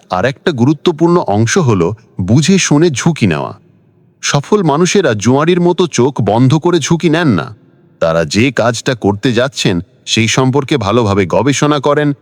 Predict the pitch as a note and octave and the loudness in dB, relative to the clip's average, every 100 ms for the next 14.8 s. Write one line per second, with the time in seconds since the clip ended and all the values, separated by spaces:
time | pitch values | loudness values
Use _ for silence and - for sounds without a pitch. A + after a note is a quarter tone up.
0 | _ _ G#2 A2+ A#2+ - A#2 - D3 A2+ | _ _ 0 2 0 0 -4 -2 -2 2
1 | A#2+ A2+ A#2+ A#2 G2+ F#2+ B2 C#3+ C3 C3+ | 2 2 0 0 -2 -2 -2 -2 0 0
2 | C#3 C3 - _ G#2+ A2+ A2 - G2+ A#2 | 0 -2 -8 _ 0 0 0 -2 -4 0
3 | A2+ E2 - - A2 G#2+ A#2 F#2+ B2+ - | 0 0 -4 -6 -6 -2 -4 0 -2 2
4 | E3+ - C#3 A#2 C3 - B2+ F#2 C#2+ G#1+ | 0 0 -2 0 -2 -2 -2 -4 -6 -10
5 | - _ _ _ _ - A#2 D#3+ A#2+ C#3+ | -16 _ _ _ _ -4 -2 0 0 0
6 | F#2 D2 A2+ - _ _ - G#2 C3+ D#3+ | 0 -4 -10 -14 _ _ -8 0 2 2
7 | F#3 D#3+ - C3 D3+ F#3+ F3 F3+ D3 - | 0 0 -4 -6 -2 -2 2 0 0 -2
8 | A#2+ F3 B2+ E2 A#1 - _ _ _ G#2+ | 0 2 0 0 -4 -8 _ _ _ 0
9 | C3+ D#3 A#2+ B2+ B2+ F2 E2 - _ G2 | 2 0 0 -2 0 -2 -2 -10 _ 2
10 | C#3+ A2 D2+ B1+ - - _ _ _ _ | 2 0 -4 -6 -10 -16 _ _ _ _
11 | _ _ _ _ _ _ - F#2 F2 C3+ | _ _ _ _ _ _ -4 0 0 -2
12 | C#3+ - E3+ F2+ C2 - _ _ C3 F#3 | -4 -6 -4 -2 -6 -10 _ _ 0 2
13 | G#3+ F3 D#3 E3 C3+ G#2+ G#2 C3 A2+ G2+ | 2 0 0 -2 0 -2 0 -2 0 -2
14 | F#2+ F2 A#2+ G2+ F#2+ C#2 B1 A1+ | 0 0 0 0 -2 -4 -6 -10